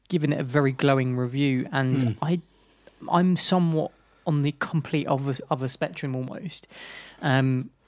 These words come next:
Speaker 1: I don't think it is worth it. Um, however, I do think that the, it has great sentiment, and I think I st-, I strongly believe the central message within this film is,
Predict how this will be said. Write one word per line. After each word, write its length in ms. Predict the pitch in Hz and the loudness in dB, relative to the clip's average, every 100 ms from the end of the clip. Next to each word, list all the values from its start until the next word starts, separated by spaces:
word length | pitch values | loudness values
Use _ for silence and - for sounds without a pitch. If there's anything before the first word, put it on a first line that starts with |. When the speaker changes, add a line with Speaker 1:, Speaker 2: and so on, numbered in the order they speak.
| _ - | _ -6
Speaker 1:
I 200 | 139 185 | 0 2
don't 340 | - 208 233 | 6 6 6
think 240 | 196 170 143 | 4 4 4
it 100 | 151 | 2
is 180 | 139 123 | 2 2
worth 400 | 143 165 160 - | 2 2 -2 -6
it. 220 | 104 - _ - - _ - | -12 -14 _ -20 -20 _ 4
Um, 640 | 143 143 139 135 131 113 _ _ _ _ _ | 6 6 6 4 2 -2 _ _ _ _ _
however, 420 | - - 175 160 165 | -4 4 6 6 6
I 120 | 160 | 4
do 280 | 143 175 175 | 4 6 6
think 460 | - 165 147 139 - | 4 2 2 -2 -4
that 140 | 151 170 143 | -4 -4 -2
the, 400 | 143 139 139 - 92 | 2 2 0 -4 -6
it 220 | 82 - | -6 -4
has 280 | - 156 135 | 0 2 2
great 380 | - 151 156 170 | 2 4 4 4
sentiment, 520 | 160 143 - 139 127 | 2 2 0 -8 -4
and 140 | 143 | -2
I 100 | 139 | 0
think 260 | 135 151 131 | 0 -2 -2
I 120 | 165 | -4
st-, 200 | 151 - 160 | -4 -2 -2
I 40 | |
strongly 840 | 131 - - 156 185 208 196 156 139 | 0 -4 -6 2 4 4 4 4 2
believe 440 | 135 135 139 127 | 2 2 2 0
the 80 | 131 | -2
central 420 | - 139 - 135 | 0 -2 -2 -2
message 380 | 135 143 151 131 | 0 0 -2 -2
within 240 | 131 131 | -2 0
this 140 | 127 120 | -2 0
film 320 | 156 143 127 - - - - - | 2 2 0 -8 -18 -18 -18 0
is, 460 | 160 135 123 - | 4 4 2 -4